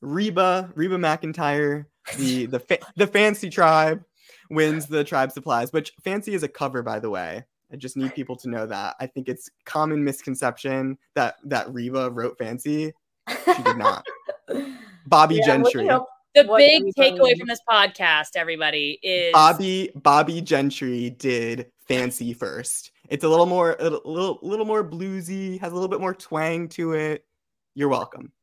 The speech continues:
Speaker 2: <laughs> Y'all, what does Reba mean in Fijian?
Speaker 3: It means falcon, I think, or hawk.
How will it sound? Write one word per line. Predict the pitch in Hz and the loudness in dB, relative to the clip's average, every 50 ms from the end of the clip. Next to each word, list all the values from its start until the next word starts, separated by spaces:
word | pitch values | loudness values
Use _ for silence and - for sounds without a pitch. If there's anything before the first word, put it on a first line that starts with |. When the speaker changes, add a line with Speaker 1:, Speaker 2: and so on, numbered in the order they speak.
| _ _ - | _ _ 0
Speaker 2:
<laughs> | 349 - - 427 381 - 415 392 359 - 415 359 - _ _ _ _ _ _ | 0 2 2 -2 -2 -2 -4 -6 -4 -4 -6 -8 -8 _ _ _ _ _ _
Y'all, | - 240 254 294 247 175 170 180 | -8 -4 -2 0 0 -2 -2 -2
what | 202 262 277 - | -4 -4 -4 -4
does | 370 370 294 214 | -8 -8 -8 -8
Reba | 180 190 233 262 254 254 | -10 -8 -8 -4 -4 -6
mean | 208 202 202 220 233 220 | -6 -6 -10 -10 -10 -8
in | 190 185 190 | -10 -10 -12
Fijian? | 170 _ 185 175 165 190 220 220 156 104 107 113 175 - _ _ _ _ - | -14 _ -18 -16 -14 -14 -12 -12 -14 -14 -14 -16 -18 -20 _ _ _ _ 0
Speaker 3:
It | 269 285 - - _ 240 | 0 0 0 -4 _ -8
means | 262 269 277 277 269 269 269 - | -6 -4 -2 -2 -4 -6 -6 -2
falcon, | - 247 220 220 214 - 214 185 | 0 0 0 0 -2 -4 -8 -6
I | 175 175 175 | -6 -8 -8
think, | - 185 175 - | -10 -14 -10 -10
or | 180 156 | -10 -10
hawk. | 165 175 170 156 151 151 | -8 -8 -6 -6 -6 -6